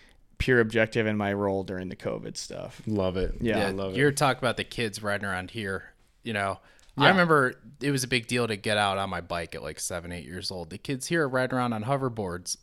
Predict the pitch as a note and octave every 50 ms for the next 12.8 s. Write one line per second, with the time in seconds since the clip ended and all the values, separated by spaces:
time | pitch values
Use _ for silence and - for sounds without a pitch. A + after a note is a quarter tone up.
0 | _ - A#2+ A2+ - - - - - - - F3 - - F#3 E3 F3 F#3+ G3+ G3+
1 | E3 A#2 G#2+ G#2+ - - - - C3 C#3+ D#3 D#3 C3+ G2 - - - - - C3
2 | B2 G#2+ G2 A#2 B2+ C3 B2 G#2+ G#2+ G2+ F2+ - - - C3+ A#2+ G2+ F#2 - -
3 | - - D4 - - B2 D3+ E3 E3+ D#3+ B2+ A#2 C3+ G3 A3 - - - - -
4 | - - - - - - - - F3+ E3+ B2 G#2 G2 G2+ A#2 C3+ D#3+ F3 F3+ D#3+
5 | D3 C#3 C#3 C#3 C3+ G#2+ E2+ F2 - - _ _ - _ _ _ - A#2+ C#3+ C#3+
6 | B2 A2 A2 G#2+ F#2+ E2+ - - - - - - - - - C3+ C#3+ D3 C3+ B2+
7 | - B2 D3 F3 F#3+ F#3+ D#3 C#3+ A#2 B2+ B2+ B2 B2+ - - - - - D3 E3
8 | E3 C#3+ - - - - - - _ - _ _ - - C#3 E3 F3+ E3 E3 D#3
9 | C#3+ C3+ C#3+ C#3 B2 A#2 A#2 A#2 - - C3+ C3 C3+ C#3 - C#3 C3 B2 A#2+ A#2
10 | A2 - - A#2+ A#2 A2+ A2+ A#2 A#2+ A#2 - B2 A#2 A2+ - A2 A2 G#2+ G#2 G#2+
11 | - - A2 G#2+ G2+ G2 - - G#2+ G#2 - A2 G#2+ G#2+ G#2 G#2 G2+ F2+ F#2 -
12 | - - - - - - - - - A2+ G2+ - A2 A2 G#2+ -